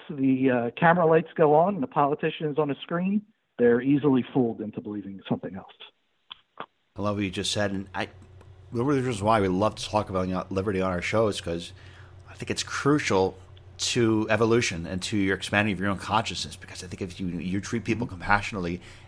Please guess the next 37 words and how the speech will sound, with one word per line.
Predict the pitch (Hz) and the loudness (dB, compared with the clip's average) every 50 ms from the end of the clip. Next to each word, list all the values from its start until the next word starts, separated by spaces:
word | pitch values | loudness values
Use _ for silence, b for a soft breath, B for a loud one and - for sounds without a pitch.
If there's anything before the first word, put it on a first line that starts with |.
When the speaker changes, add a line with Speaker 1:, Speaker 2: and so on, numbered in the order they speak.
| B - | B -10
Speaker 2:
and | 92 90 90 87 85 87 90 | -8 -6 -4 -4 -6 -6 -8
you | 92 92 90 87 - - - | -8 -8 -10 -10 -14 -8 -2
don't | - 107 104 104 - - | 0 0 0 0 -2 -8
focus | - - - 107 104 - - 101 - - | -10 -4 -2 -2 -2 -2 -4 -6 -6 -4
on | 92 92 90 | -4 -6 -6
harming | 90 - 107 107 107 104 104 95 | -6 -8 -6 -4 -4 -4 -4 -4
other | 92 87 87 | -6 -6 -8
people, | - 110 117 120 - 101 | -10 -8 -8 -6 -4 -4
you | 90 87 87 | -4 -4 -4
focus | 90 - 101 98 - 98 - - | -8 -8 -8 -8 -8 -10 -10 -6
on | 90 90 | -4 -4
your | 92 92 | -2 -2
own | 92 92 | -2 -4
development. | 87 82 85 92 95 101 101 - - 92 - - - B B B B B B B B B B B 90 | -6 -4 -4 -2 -2 -2 -2 -4 -6 -12 -14 -14 -12 B B B B B B B B B B B -12
And | 87 85 80 - | -12 -12 -14 -10
some | - - 104 107 | -10 -8 -6 -6
of | 101 | -6
the | 95 | -6
Speaker 1:
Yeah. | 85 - - - 85 87 87 | -6 -8 -8 -10 -10 -12 -6
Speaker 2:
wisest | 92 95 101 107 110 107 101 - - | -4 -2 -2 -2 -2 -4 -8 -10 -10
people | - 117 - - 92 | -10 -12 -10 -10 -10
I | |
think | 87 90 - | -12 -10 -12
we've | 87 - | -12 -12
come | - - 123 127 | -6 -6 -6 -6
across, | 101 - 80 73 76 - | -6 -12 -14 -14 -14 -16
like, | 76 - - - | -16 -18 -16 -14
you | 98 82 | -12 -12
know, | 78 78 - | -12 -12 -14
Doctor | 82 78 - - 104 | -16 -14 -12 -12 -12
Paul, | 95 - - - 131 131 101 76 | -12 -10 -4 -2 -2 0 -2 -4
I | |
mean, | 76 78 78 82 87 | -6 -10 -10 -10 -10
he's | 92 101 107 104 | -10 -8 -8 -8
a | 101 | -8
selfless | 92 - 110 107 104 107 98 - | -8 -6 -6 -6 -6 -6 -8 -6
individual. | 110 104 107 110 120 117 110 98 98 | -4 -4 -2 -2 -2 0 0 -2 -2